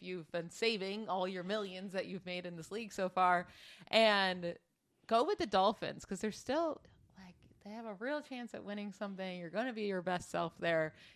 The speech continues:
in that system, and then you have a chance to get paid more next offseason. I don't know. That would just be my go-to.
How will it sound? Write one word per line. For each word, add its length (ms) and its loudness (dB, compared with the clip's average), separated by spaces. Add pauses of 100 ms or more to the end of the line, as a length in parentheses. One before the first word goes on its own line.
in 180 -2
that 240 -2
system, 640 -4 (360)
and 120 -2
then 80 -4
you 60 0
have 100 -2
a 40 -8
chance 280 -6
to 60 -10
get 160 -10 (260)
paid 260 -10
more 460 -6
next 380 -12
offseason. 560 -10
I 40 -8
don't 120 -10
know. 100 -14 (260)
That 120 -12
would 100 -14
just 200 -20
be 140 -16
my 220 -16 (180)
go-to. 260 -20